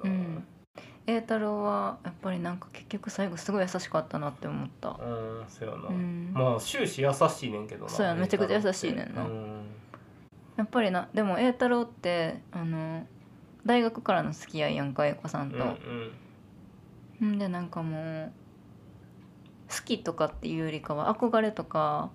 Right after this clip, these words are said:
Speaker 1: うんうん。
Speaker 2: そういう風になっちゃったんやろなって思った、最後は。
Speaker 1: あー、そうやな。
Speaker 2: 幸せになってほしいってほんまに思ったんやろうなって。
Speaker 1: うん。それはあるかもな。
Speaker 2: うん。あのな、
Speaker 1: うん。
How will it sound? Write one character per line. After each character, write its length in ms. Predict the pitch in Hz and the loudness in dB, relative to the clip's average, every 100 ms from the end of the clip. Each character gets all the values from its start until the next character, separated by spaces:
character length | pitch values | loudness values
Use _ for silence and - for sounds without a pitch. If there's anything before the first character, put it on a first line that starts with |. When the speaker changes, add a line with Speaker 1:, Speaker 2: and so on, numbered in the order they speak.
| - | -6
Speaker 1:
う 40 | |
ん 200 | 123 120 | -6 -4
う 20 | 240 | 0
ん。 20 | |
Speaker 2:
そ 180 | 247 233 | 4 6
う 60 | |
い 40 | 226 | 6
う 20 | |
風 180 | 226 190 | 4 4
に 180 | 160 - | 0 -4
な 120 | - 165 | -4 -2
っ 40 | |
ち 100 | - | -2
ゃ 20 | |
っ 80 | 160 | -4
た 100 | 160 | -4
ん 40 | |
や 60 | 151 | -4
ろ 80 | 147 | -2
な 100 | 143 | -4
っ 40 | |
て 120 | 139 147 | -4 -6
思 180 | 143 | -6
っ 40 | - | -6
た、 120 | - | -10
最 240 | - 160 | -6 -6
後 140 | 156 147 | -4 -4
は。 140 | 135 - - - | -6 -8 -18 -6
Speaker 1:
あ 580 | 113 107 110 107 107 107 - - - | -4 -4 -6 -6 -6 -10 -14 -16 -16
ー、 40 | |
そ 120 | - - | -18 -18
う 40 | |
や 380 | - - 190 180 | -14 -6 2 2
な。 80 | 180 | 2
Speaker 2:
幸 20 | |
せ 120 | 185 | 0
に 80 | 185 | 0
な 80 | 165 | 0
っ 60 | |
て 120 | - | -4
ほ 120 | 147 143 | -8 -8
し 160 | - | -8
い 40 | 131 | -8
っ 20 | |
て 100 | - | -4
ほ 80 | 165 | -2
ん 120 | 175 | 0
ま 60 | 165 | -2
に 100 | 160 | -2
思 160 | 156 | -4
っ 40 | 139 | -4
た 160 | - | -4
ん 20 | 139 | -2
や 60 | |
ろ 120 | 127 | -2
う 40 | 135 | -2
な 120 | 135 | -4
っ 40 | |
て。 160 | 131 127 | -4 -4
Speaker 1:
う 20 | |
ん。 400 | 120 110 107 110 107 110 127 131 - - _ - - | -2 -2 -6 -10 -12 -14 -14 -16 -18 -20 _ -20 -20
そ 60 | - | -12
れ 80 | 127 | -8
は 140 | 120 | -6
あ 40 | 120 | -8
る 60 | - | -12
か 80 | 120 | -16
も 140 | - | -14
な。 80 | - | -8
Speaker 2:
う 40 | |
ん。 300 | 196 170 170 165 - - - - - - - - | -4 -2 -4 -8 -16 -20 -20 -20 -20 -20 -20 -12
あ 340 | 254 - - | -12 -12 -6
の 140 | 165 156 | -4 -2
な、 440 | 151 151 151 220 151 | -2 0 0 -2 -4
Speaker 1:
う 40 | |
ん。 160 | 117 | -10